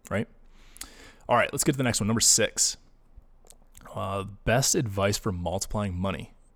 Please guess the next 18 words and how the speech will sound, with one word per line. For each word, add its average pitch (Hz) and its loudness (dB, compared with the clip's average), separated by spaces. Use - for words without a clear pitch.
Starting 143 6
with 120 6
a - -2
small 104 4
amount. 101 2
I 90 -2
like 98 -2
that. 87 0
In 98 -2
parentheses, 107 2
starting 110 2
with 104 -2
a 107 -4
small 95 -2
amount. 92 -6
<laughs> - -6
That's 95 -2
good. 90 -4